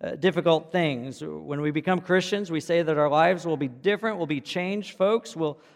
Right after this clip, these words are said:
do Christ's ministry, even if it's difficult. So when you're called by God to do something, have you ever wondered how you could do it? Have you ever wondered if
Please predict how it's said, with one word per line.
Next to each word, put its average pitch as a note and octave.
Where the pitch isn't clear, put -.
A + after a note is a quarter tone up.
do E3+
Christ's E3+
ministry, G#3
even C4+
if A3
it's G3+
difficult. D#3+
So D3+
when D3+
you're D#3
called D#3
by -
God C#3+
to C#3+
do E3
something, C#3
have -
you D#3
ever B3
wondered E3+
how D3
you F3
could F3+
do G#3+
it? F#2
Have -
you -
ever B3
wondered G3+
if D#3